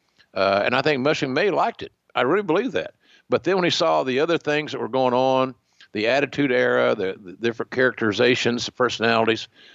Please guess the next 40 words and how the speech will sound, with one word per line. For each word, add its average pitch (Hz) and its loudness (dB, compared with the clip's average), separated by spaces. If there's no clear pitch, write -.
uh, 98 2
he, 120 0
he, 123 -2
he 117 0
turned 117 2
rogue 127 2
in 98 -2
that 113 0
regard. 87 0
And 107 0
he 151 0
had, 143 0
he 160 0
was 160 2
a 160 -4
columnist 143 -2
for - -8
the 104 -6
Post, 113 -2
very 143 0
well 165 2
read, 123 0
very 143 0
popular, 143 -2
and, 131 0
and 135 -4
popular 180 0
in 135 -2
the 117 -8
sense 143 0
that 104 -6
he 190 0
was 190 -4
a 113 -2
heel 165 -2
to 143 2
a - 4
lot 127 2
of - -12
people, - -14